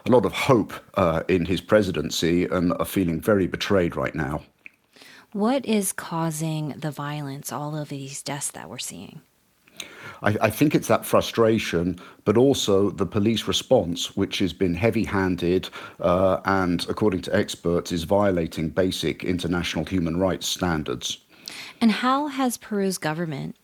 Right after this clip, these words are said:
Speaker 2: responded to the protesters' demands, if they've responded at all?
Speaker 1: Um, the one area where they have, uh, conceded is in bringing elections forward. They were due to be held in twenty twenty-six. They will now be held in twenty twenty-four.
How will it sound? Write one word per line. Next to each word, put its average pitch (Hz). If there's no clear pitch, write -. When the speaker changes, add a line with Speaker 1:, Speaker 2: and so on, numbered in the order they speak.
Speaker 2:
responded 156
to -
the 160
protesters' 165
demands, 151
if 147
they've 143
responded 147
at 156
all? 175
Speaker 1:
Um, 117
the 113
one 165
area 143
where 113
they 104
have, 117
uh, 90
conceded 90
is 90
in 92
bringing 104
elections 90
forward. 95
They 78
were 82
due 107
to 104
be 92
held 92
in 82
twenty 90
twenty-six. 87
They 92
will 87
now 104
be 92
held 92
in 85
twenty 90
twenty-four. 87